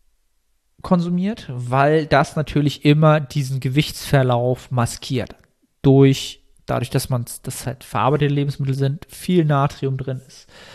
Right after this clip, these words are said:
Ähm, und man da dann natürlich irgendwie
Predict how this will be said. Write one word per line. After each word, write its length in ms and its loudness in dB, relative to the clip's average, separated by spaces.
Ähm, 840 -10
und 160 -10
man 180 0
da 280 4
dann 160 2
natürlich 540 -2
irgendwie 560 -8